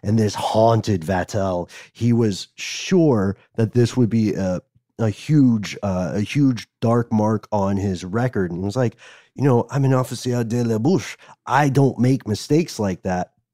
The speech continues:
And then the prince himself felt bad for the guy, and he was like, "You know what? It's, it's not really your fault," which I thought was very cool of the prince. He said, and, and, and the prince seems like he's got a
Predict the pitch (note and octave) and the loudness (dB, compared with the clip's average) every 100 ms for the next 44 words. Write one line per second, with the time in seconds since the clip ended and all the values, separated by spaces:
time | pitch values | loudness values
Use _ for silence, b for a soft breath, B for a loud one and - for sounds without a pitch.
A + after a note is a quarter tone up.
0 | - B2 A#2+ A#2 G#2+ - G3+ F#3+ A#2+ A2 | -4 0 2 2 0 0 0 2 0 -2
1 | F3 F3 A2 - G#2+ F#2+ C#3 F#3 - G#2 | 0 0 0 0 -2 0 2 2 0 -4
2 | F#2+ G2+ F#2+ G#2 B B C3 C#3+ D3 C#3 | -2 -2 -2 -4 B B 0 2 4 0
3 | D3+ D#3 D3+ - b b - F#3 G3 G#3 | 0 0 0 -4 b b -4 0 2 4
4 | F#3+ D#3 D#3 C#3+ - _ - C3 D3+ - | 6 6 4 2 -4 _ -6 -4 -4 -6
5 | - D#3 D3 A3+ F#3+ F3 E3 A#2 A2+ C3 | -6 -4 0 2 4 4 4 4 2 2
6 | G#2+ A#2 F#2 - _ _ A#2+ F3 F#3+ C#3+ | 2 2 0 -4 _ _ 0 2 2 2
7 | A2 G#2+ A2 G#2 - A2 G#2+ C3 C#3 D#3 | 2 2 4 2 0 0 2 0 0 0
8 | F3+ F#3 - - b b b C#3+ C3 D3 | 2 2 -2 -10 b b b -6 -2 2
9 | D3 C3 F#2 C#3 - - A3+ A#3+ - - | 2 0 0 -2 -2 -2 -2 -2 -4 0
10 | F3+ D#3+ A3+ D4 - F3+ C#3 B2+ C3 A2+ | 2 2 0 -2 -2 0 2 0 -2 0
11 | A#2 G#2 | 2 2